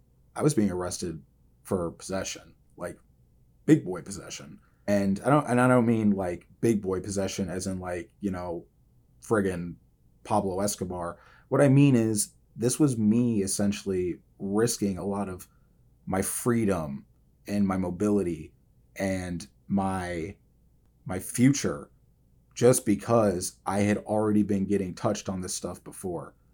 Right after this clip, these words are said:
So essentially after he finds it, they hold you for a little while. They essentially let you know, "Hey, um,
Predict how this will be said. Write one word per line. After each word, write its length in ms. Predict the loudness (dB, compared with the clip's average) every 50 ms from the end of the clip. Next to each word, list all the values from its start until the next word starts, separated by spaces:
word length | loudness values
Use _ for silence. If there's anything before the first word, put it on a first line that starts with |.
| _ _ _ _
So 440 | _ 4 8 8 10 8 8 6 2 -4
essentially 360 | -2 0 2 2 4 4 4 4
after 200 | 4 4 2 0
he 60 | 0
finds 260 | 0 -2 -4 -2 -2
it, 80 | 0 0
they 80 | 0
hold 260 | 0 0 -2 -4 -4
you 80 | -4 -6
for 140 | -6 -4 -4
a 40 | -4
little 200 | -2 -4 -4 -4
while. 400 | -2 -2 -2 -2 -2 -4 -6 -10
They 300 | -10 -8 -6 -4 -4 -4 -6 -6
essentially 400 | -8 -8 -6 -6 -6 -4 -4 -4
let 240 | -4 -4 -4 -4 -4
you 60 | -4
know, 240 | -4 -4 -4 -4 -4
"Hey, 320 | -4 -4 -4 -2 -2 -4 -4 -6 _ _ _ _ _ _ -10
um, 440 | -8 -6 -6 -6 -6 -8 -8 -10